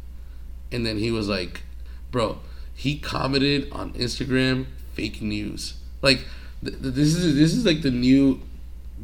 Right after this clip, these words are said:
like, Instagram and Twitter has become the new platform for athletes to just literally discuss all contract disputes.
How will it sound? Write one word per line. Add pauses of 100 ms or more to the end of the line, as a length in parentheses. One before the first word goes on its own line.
like,
Instagram
and
Twitter
has
become
the
new
platform (340)
for
athletes
to
just
literally
discuss
all
contract
disputes.